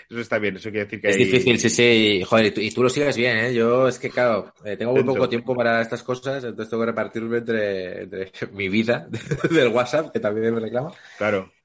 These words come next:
Speaker 2: Y, pero no, pero de vez en cuando, además os lo pongo a veces, de, "Joder, pues me he visto los mensajes ahí como en diagonal y tal, al salir de currar y qué guay y tal", o sea, que, que lo, lo voy siguiendo, ¿eh? Aunque participe menos.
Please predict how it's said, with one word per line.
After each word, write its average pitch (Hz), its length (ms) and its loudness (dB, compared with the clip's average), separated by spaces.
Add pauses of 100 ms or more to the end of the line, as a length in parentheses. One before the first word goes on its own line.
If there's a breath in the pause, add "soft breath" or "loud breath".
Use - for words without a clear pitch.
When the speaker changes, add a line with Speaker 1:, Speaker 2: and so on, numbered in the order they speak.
(180)
Speaker 2:
Y, 117 280 4
pero 113 160 6
no, 131 120 8
pero 120 200 8
de 110 80 6
vez 113 120 2
en 123 120 -2
cuando, 131 200 2
además 120 160 2
os 120 80 -6
lo 123 80 2
pongo 117 240 0
a 107 60 4
veces, 107 260 0
de, 92 120 -4
"Joder, 107 260 -2
pues 104 260 -8
me 107 120 -8
he - 20 -2
visto 127 220 0
los 131 80 4
mensajes 123 280 -2
ahí 135 80 0
como 131 120 4
en 123 60 0
diagonal 127 460 2
y 127 80 4
tal, 131 220 2
al 127 80 0
salir 120 220 0
de 123 120 0
currar 123 400 0
y 120 60 -4
qué 117 80 -4
guay 120 260 -2
y 123 40 -12
tal", 123 220 -8
o - 20 -20
sea, 90 240 -12
que, 85 340 -10
que 95 100 -4
lo, 87 120 -4
lo 104 140 -4
voy 104 180 2
siguiendo, 95 440 -4
¿eh? 113 140 -10
Aunque 98 180 -6
participe 95 480 -4
menos. 90 380 -8